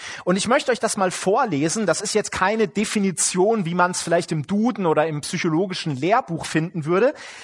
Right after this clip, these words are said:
aber es ist sehr anschaulich beschrieben. Wie erkennt man einen negativen Menschen? Katrin Bayer hat Folgendes gesagt. Das Essen hat schon mal besser geschmeckt. Der Sommer ist zu warm, der Winter zu kalt. Der Parkplatz da hinten wäre besser gewesen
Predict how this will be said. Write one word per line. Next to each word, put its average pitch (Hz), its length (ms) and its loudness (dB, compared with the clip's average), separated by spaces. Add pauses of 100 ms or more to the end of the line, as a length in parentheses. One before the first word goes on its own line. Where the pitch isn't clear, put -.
(220)
aber 208 200 2
es 214 120 0
ist - 120 -2
sehr 208 240 2
anschaulich 208 640 -2
beschrieben. 190 760 -4 (400)
Wie 214 300 0
erkennt 226 400 0
man 214 160 4
einen 180 240 2
negativen 180 580 0
Menschen? 139 480 -2
Katrin 240 380 0
Bayer 190 340 4
hat 175 140 -4
Folgendes 160 580 0
gesagt. 92 440 -8 (1500)
Das 156 180 2
Essen 220 320 0
hat 196 140 -2
schon 165 120 0
mal 151 140 2
besser 147 300 0
geschmeckt. 143 600 -6 (280)
Der 151 100 2
Sommer 170 300 4
ist - 180 -4
zu 135 160 -4
warm, 180 300 4
der 147 120 2
Winter 151 300 0
zu 135 140 -10
kalt. 180 520 0 (300)
Der 139 80 2
Parkplatz - 600 2
da 175 80 4
hinten 185 400 0
wäre 147 220 2
besser 247 340 2
gewesen 214 580 -2